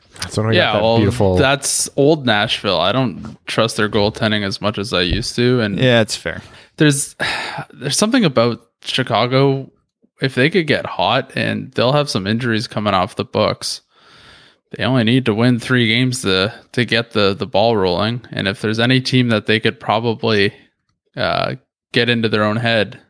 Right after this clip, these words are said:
Speaker 2: it's Edmonton. But yeah, I, like, they'll have DeBrincat. They'll, I think Calvin de Haan will be back as well.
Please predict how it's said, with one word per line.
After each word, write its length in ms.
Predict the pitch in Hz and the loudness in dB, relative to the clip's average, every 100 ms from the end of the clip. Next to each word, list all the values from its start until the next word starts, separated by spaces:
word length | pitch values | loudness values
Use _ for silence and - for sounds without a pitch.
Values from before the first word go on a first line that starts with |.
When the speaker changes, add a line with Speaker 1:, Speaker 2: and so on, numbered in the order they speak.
| _ | _
Speaker 2:
it's 220 | - - - | -8 -6 -4
Edmonton. 680 | 104 143 104 - 90 127 _ _ | -2 -2 -4 -4 -6 -8 _ _
But 220 | - 107 - | -2 -2 2
yeah, 560 | 117 117 85 101 76 - _ _ _ - - - - - | 0 2 0 -2 -6 -12 _ _ _ -20 -20 -20 -20 -12
I, 300 | - 104 139 - - - | -6 0 -2 -2 -18 -10
like, 200 | 131 120 | -6 -6
they'll 140 | - 127 | -2 -2
have 180 | 127 127 | -2 -2
DeBrincat. 600 | 127 110 120 131 139 127 | -4 -2 -2 0 -2 0
They'll, 140 | 127 | 0
I 140 | 110 113 | 0 0
think 240 | 135 127 | -2 -2
Calvin 340 | - 123 123 | -2 -2 0
de 140 | 117 98 | -2 -2
Haan 260 | 98 113 | 0 0
will 120 | 127 127 | 0 0
be 120 | 123 | 0
back 380 | 113 107 120 120 | 0 0 0 -4
as 180 | 104 | -6
well. 400 | 87 90 127 143 | -2 0 2 2